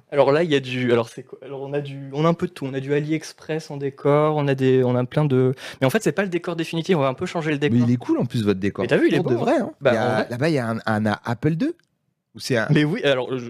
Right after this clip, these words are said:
Speaker 1: alors je dis oui, je, j'étais même pas
Speaker 2: Je
Speaker 1: sûr.
Speaker 2: crois, hein. Attends, je peux
Speaker 1: Est-ce
Speaker 2: aller
Speaker 1: que
Speaker 2: voir ?
Speaker 1: Mais oui, vas-y, vas-y, tu peux, euh, n'hésite pas à aller où tu veux, euh.
Speaker 2: Non,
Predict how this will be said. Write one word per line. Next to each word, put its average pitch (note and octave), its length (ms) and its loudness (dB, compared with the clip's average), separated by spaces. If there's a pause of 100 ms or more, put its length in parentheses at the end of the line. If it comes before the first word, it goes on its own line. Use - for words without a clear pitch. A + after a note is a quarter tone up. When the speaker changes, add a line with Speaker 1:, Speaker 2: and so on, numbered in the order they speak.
Speaker 1:
alors A#2+ 140 0
je A#2+ 80 -8
dis A#2+ 100 -8
oui, B2 260 -8
je, A2+ 60 -18
j'étais - 220 -16
même A2 140 -10
pas A2 100 -10
Speaker 2:
Je - 60 0
Speaker 1:
sûr. A#2 80 -4
Speaker 2:
crois, G#3 180 4
hein. G#3+ 140 -4 (120)
Attends, A2+ 180 -2
je F3 100 -8
peux - 100 0
Speaker 1:
Est-ce C#3+ 80 2
Speaker 2:
aller D3 80 0
Speaker 1:
que D3 60 -2
Speaker 2:
voir ? G#3+ 260 -6 (120)
Speaker 1:
Mais C3+ 120 4
oui, C3 160 2
vas-y, D#3+ 240 0
vas-y, B2+ 320 0
tu - 120 -12
peux, B2+ 420 2 (240)
euh, C#3+ 40 -12
n'hésite D3 300 -14
pas G3+ 140 2
à G3+ 40 4
aller D#3 360 2
où G3 180 -2
tu - 160 0
veux, F3 320 6
euh. C3 200 2
Speaker 2:
Non, - 60 -16